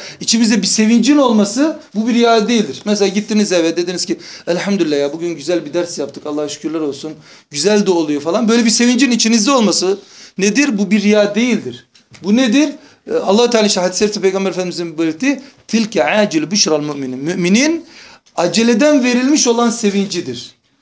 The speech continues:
Yani ahirette tabii daha büyüğü, daha üstünü verilecektir. Ama mümin zaten böyledir.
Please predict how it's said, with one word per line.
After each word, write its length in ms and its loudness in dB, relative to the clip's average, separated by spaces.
Yani 140 -4
ahirette 680 0
tabii 300 0
daha 300 2
büyüğü, 240 -4
daha 340 2
üstünü 480 0
verilecektir. 560 0
Ama 180 2
mümin 300 4
zaten 400 2
böyledir. 420 0